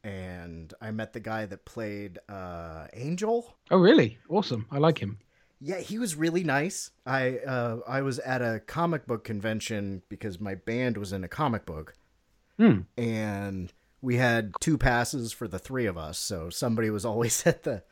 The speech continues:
Speaker 1: at the table. And my one time that they didn't leave me at the fucking table,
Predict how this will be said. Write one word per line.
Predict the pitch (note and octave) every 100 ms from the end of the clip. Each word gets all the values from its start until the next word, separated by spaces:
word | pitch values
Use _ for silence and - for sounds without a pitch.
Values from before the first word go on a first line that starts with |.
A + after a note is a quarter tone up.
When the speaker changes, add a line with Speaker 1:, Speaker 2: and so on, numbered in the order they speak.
| _
Speaker 1:
at | B3+
the | F3+
table. | E3 F3+ D#3+ A2+ A2 - C3+
And | C3
my | C3
one | B2+ C3+ D3
time | B2+ C#3+ C3 A#2+ A2
that | G2+ A#2
they | B2 B2
didn't | C3+ A#2 A2+
leave | B2 A#2
me | A#2+
at | A2+
the | - - _ _
fucking | C3 B2 D#3+
table, | C#3+ C3+ A#2 E2+ E2+